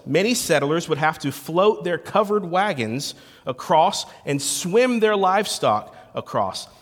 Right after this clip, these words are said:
But I'm not telling you anything you don't know. You all played the Oregon Trail computer game and have done that a thousand times before you died of dysentery.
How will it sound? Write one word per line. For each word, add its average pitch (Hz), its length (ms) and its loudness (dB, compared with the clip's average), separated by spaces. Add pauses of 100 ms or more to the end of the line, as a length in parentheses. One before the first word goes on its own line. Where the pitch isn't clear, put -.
(220)
But 139 100 -2
I'm 160 100 2
not 151 120 0
telling 143 240 2
you 131 60 0
anything 127 300 -2
you 120 80 -2
don't 117 240 -2
know. 143 340 0
You 135 160 0
all 135 120 4
played 135 280 0
the 127 80 -2
Oregon 127 440 -2
Trail 131 300 0
computer 131 400 0
game 156 380 0
and 131 80 -4
have 123 120 -4
done 139 180 0
that 170 100 4
a 190 60 2
thousand 208 380 2
times 107 500 -2
before 139 280 -4
you 123 140 -4
died 120 300 2
of 104 100 -8
dysentery. 104 600 -8